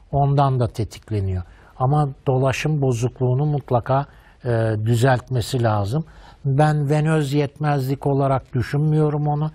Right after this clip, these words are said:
Genel bir dolaşım bozukluğu ve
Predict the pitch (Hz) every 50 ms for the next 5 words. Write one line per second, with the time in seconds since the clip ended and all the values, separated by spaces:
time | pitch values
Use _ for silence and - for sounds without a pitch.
0 | - - - - - - - 117 110 123 135 135 139 151 160 160 156 147 139 131
1 | 123 123 127 123 117 107 104 120 113 113 113 110 - - 113 113 110 104 107 104
2 | 101 98 104 - - - 107 117 139 165 - - - - - - - - - -
3 | - 131 127 147 147 143 143